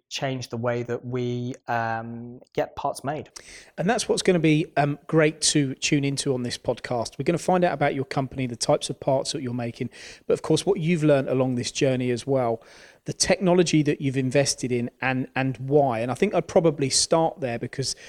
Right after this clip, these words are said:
Speaker 2: for a company like yourself, specialists in three D printing, you need pretty specialist equipment. So what did you procure?
Speaker 1: We do. Um, I mean, we,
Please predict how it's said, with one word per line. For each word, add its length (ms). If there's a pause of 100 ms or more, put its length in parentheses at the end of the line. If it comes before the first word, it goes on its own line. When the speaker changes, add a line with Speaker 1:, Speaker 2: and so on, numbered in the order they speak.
(160)
Speaker 2:
for 120
a 40
company 300
like 220
yourself, 500 (340)
specialists 640
in 100
three 240
D 140
printing, 360
you 120
need 280 (300)
pretty 160
specialist 640
equipment. 480
So 140
what 160
did 160
you 320
procure? 460 (760)
Speaker 1:
We 240
do. 560
Um, 340 (160)
I 100
mean, 360 (180)
we, 580